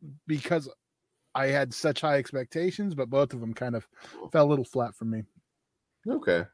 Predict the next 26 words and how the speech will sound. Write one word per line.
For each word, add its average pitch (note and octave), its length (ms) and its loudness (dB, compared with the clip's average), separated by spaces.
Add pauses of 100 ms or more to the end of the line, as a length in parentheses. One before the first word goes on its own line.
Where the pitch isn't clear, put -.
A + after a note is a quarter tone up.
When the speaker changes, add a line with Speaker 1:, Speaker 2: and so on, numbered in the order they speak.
(160)
Speaker 2:
okay. D#2 260 -4 (600)
I - 60 6
don't A3+ 100 12
know. C#3+ 80 12
I C#3 140 12
think D#3+ 200 8
I, C3+ 240 12
I A#2+ 160 10
came A2+ 320 4
out G2+ 200 6
of F#2+ 100 6
this F#2+ 240 4
one. A2 120 6
It D4+ 60 8
was F#4 140 8
actually E4+ 320 4
touching. G3 520 6
It G#2 40 4
was A2 180 4
pulling C3+ 320 2
on C3+ 100 2
the B2 80 4
heartstrings G#2+ 560 4
a F2 60 2
little E2 220 0
bit E2 200 0